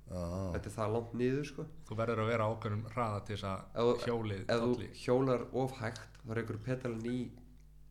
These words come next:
Speaker 2: battan og dettur.
Speaker 3: Já.
Speaker 1: Já.
Speaker 2: Þannig að þú þarft að hjóla hratt inn í þetta. Ég hef hjólað svona, þetta er mjög sérstakt, en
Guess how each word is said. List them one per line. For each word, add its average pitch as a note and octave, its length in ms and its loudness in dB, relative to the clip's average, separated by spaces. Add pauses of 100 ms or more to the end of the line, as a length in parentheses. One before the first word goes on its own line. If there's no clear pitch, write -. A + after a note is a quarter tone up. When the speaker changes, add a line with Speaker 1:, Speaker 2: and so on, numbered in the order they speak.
(240)
Speaker 2:
battan - 400 -4
og - 160 -8
dettur. - 320 -2 (200)
Speaker 3:
Já. - 200 -8
Speaker 1:
Já. F#2 140 -2
Speaker 2:
Þannig D#2 160 -2
að G#2 100 0
þú G2 80 -2
þarft A2+ 180 -2
að G#2+ 120 -2
hjóla A#2 260 2
hratt A#2 400 -8
inn G2+ 100 -2
í G2 60 -8
þetta. - 200 -10 (680)
Ég A#2 160 0
hef B2 60 2
hjólað C#3 240 6
svona, F#2+ 180 2
þetta G#2+ 140 2
er A2 180 0
mjög A#2 160 2
sérstakt, G2+ 340 -2
en F#2+ 120 -2